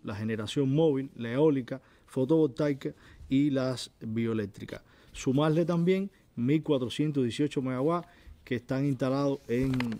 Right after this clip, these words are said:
en motores, en motores diésel. Actualmente, y va a centrarnos en el caso de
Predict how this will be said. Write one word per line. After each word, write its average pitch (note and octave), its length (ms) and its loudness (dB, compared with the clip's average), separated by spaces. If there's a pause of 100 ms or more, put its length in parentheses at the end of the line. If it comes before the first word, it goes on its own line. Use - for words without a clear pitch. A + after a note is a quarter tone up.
(200)
en A#2 120 -2
motores, A#2 800 0 (240)
en A2 120 -4
motores A2 720 -2
diésel. G2 360 -8 (920)
Actualmente, F#3 720 4
y C3+ 380 -2
va A#2 140 -4
a - 20 -12
centrarnos C#3 600 0
en C#3 360 0
el A2 160 -6
caso C#3 380 -2
de A#2 840 -2